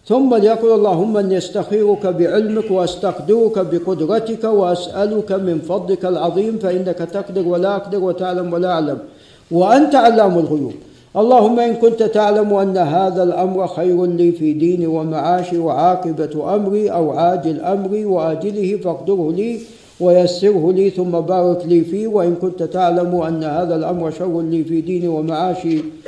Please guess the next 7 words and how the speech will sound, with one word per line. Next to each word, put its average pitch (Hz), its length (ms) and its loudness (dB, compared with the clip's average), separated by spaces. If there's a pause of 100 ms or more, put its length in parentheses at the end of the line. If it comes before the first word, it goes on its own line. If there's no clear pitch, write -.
(260)
وعاقبة 180 920 4
أمري"، 214 500 2
أو 185 180 2
قال: 180 340 0
"عاجل 175 480 0
أمري 190 460 2
وآجله"، 185 960 0